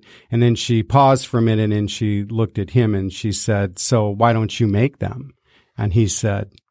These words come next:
"I don't make 'em because I never follow through on any of 'em." And after he made that comment, I, it, it got me thinking about the whole resolutions thing and what goes on in the new year and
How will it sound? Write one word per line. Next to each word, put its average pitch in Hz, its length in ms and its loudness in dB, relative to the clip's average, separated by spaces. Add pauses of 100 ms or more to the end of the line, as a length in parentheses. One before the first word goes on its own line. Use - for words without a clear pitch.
(760)
"I 117 120 0
don't 104 140 0
make 127 240 2
'em 107 80 -2
because 101 260 -2
I 110 60 2
never 98 280 -2
follow 95 360 -4
through 180 280 -6
on 92 180 -6
any 92 200 -6
of 104 160 -16
'em." - 140 -14 (880)
And 151 440 2 (720)
after 202 340 2
he 185 140 4
made 165 220 2
that 127 200 0
comment, 131 520 0 (100)
I, 135 200 -8 (160)
it, 160 440 -6
it 139 200 -2
got 165 200 2
me 135 140 4
thinking 127 720 0 (360)
about 120 240 -4
the 117 80 0
whole 131 240 2
resolutions 107 800 0
thing 101 360 -2
and 98 460 -4 (260)
what 101 200 -8
goes 104 200 -4
on 101 220 0
in 101 100 0
the 101 80 0
new 104 140 0
year 98 400 -4
and 95 280 -8